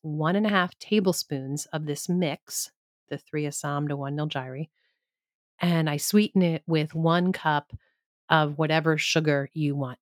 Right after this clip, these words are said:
to use. I use organic cane sugar, um, but you can use maple syrup, you can use honey. If you're using either of those, you need less than a cup because they're sweeter than the cane sugar.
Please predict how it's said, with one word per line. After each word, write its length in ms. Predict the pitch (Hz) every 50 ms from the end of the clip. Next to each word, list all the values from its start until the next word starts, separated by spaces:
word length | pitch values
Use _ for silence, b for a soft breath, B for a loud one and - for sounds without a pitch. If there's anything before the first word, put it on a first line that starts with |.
| _ _ -
to 120 | - 160
use. 420 | 143 135 127 127 131 139 147 - -
I 120 | 147 147 151
use 380 | 151 147 143 143 139 143 -
organic 400 | 143 143 147 147 143 143 139 -
cane 240 | - - 170 165 165
sugar, 460 | 160 - 175 170 170 170 165 165 - _ _ _ _ _ _ _ _ _ _ _ -
um, 400 | 151 143 143 143 139 139 139 135 _ _ _ _ _ _ _ -
but 120 | - -
you 80 | 160 -
can 140 | - 147 135
use 140 | 120 -
maple 220 | - 131 135 - -
syrup, 420 | - - 202 202 202 190 - -
you 60 | 190
can 120 | - - 131
use 160 | - - -
honey. 600 | - - - 185 175 170 160 156 156 151 - _ _ _ _ _ _ _ _ _ _ -
If 140 | 165 -
you're 80 | 185 185
using 320 | 202 233 240 226 214 196 185 -
either 260 | 170 175 185 202 208
of 100 | 214 208
those, 360 | 226 233 233 233 233 196 175
you 80 | 170 160
need 180 | 156 151 147
less 220 | 147 139 - - -
than 100 | 180 175
a 60 | 165
cup 260 | - 190 180 170 -
because 240 | - - - 147 139
they're 140 | 151 147 147
sweeter 540 | - - - 139 143 147 151 151 160 - _ _ _ _ _ -
than 100 | 143 143
the 60 | 151
cane 240 | - - 147 151 156
sugar. 360 | - 160 160 160 160 165